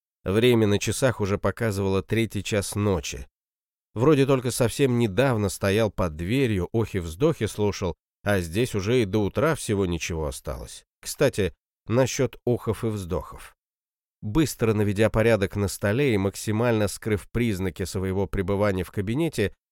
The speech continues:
прихватил документы и переместился в приемную. Там по-прежнему было темно и стояла тишина,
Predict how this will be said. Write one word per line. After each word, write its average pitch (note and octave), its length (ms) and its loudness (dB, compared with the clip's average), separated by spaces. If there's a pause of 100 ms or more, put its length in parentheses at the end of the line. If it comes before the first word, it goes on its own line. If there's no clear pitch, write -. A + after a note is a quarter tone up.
(140)
прихватил C#3 560 2
документы C#3+ 560 -2
и D3+ 160 -4
переместился B2 800 -2
в - 140 -12
приемную. E2+ 720 -2 (480)
Там A#2+ 280 4
по-прежнему G#2 680 2
было G2 280 4
темно G#2+ 580 2
и A2 80 -2
стояла A2 600 0
тишина, G#2+ 800 -2